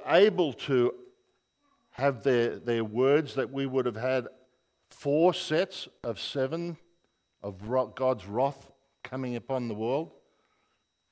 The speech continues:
We only heard of three, and I tell you, that's bad enough. We've had seven seals, seven trumpets, and seven bowls.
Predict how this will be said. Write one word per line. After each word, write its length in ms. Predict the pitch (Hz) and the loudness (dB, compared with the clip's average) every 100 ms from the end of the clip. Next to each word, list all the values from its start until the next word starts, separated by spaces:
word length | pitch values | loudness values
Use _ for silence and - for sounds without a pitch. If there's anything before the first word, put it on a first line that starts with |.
| - | -6
We 140 | 151 | -4
only 160 | 185 123 | -2 0
heard 240 | 131 131 | 0 0
of 100 | 113 | -2
three, 320 | - 156 156 | -6 -6 -2
and 180 | 117 104 | -2 -4
I 40 | |
tell 200 | 104 - | -6 -4
you, 100 | 131 | -2
that's 180 | 123 131 | 0 -2
bad 280 | - 120 110 | -2 -2 -2
enough. 320 | 110 127 117 - _ _ _ _ _ _ _ _ _ _ _ _ _ _ _ _ _ _ _ _ _ _ _ _ _ _ _ _ _ _ _ _ _ | -4 -4 -6 -10 _ _ _ _ _ _ _ _ _ _ _ _ _ _ _ _ _ _ _ _ _ _ _ _ _ _ _ _ _ _ _ _ _
We've 160 | - 127 | -4 0
had 180 | 131 110 | 0 -2
seven 380 | - 170 147 139 | 0 0 2 -2
seals, 500 | - 180 180 139 - | 2 6 6 4 2
seven 320 | 180 147 143 | 2 2 -2
trumpets, 480 | - 180 185 135 - | 2 2 2 -2 -2
and 140 | 135 | -4
seven 360 | - 180 156 147 | 2 2 2 2
bowls. 440 | 175 208 165 123 | 4 6 4 2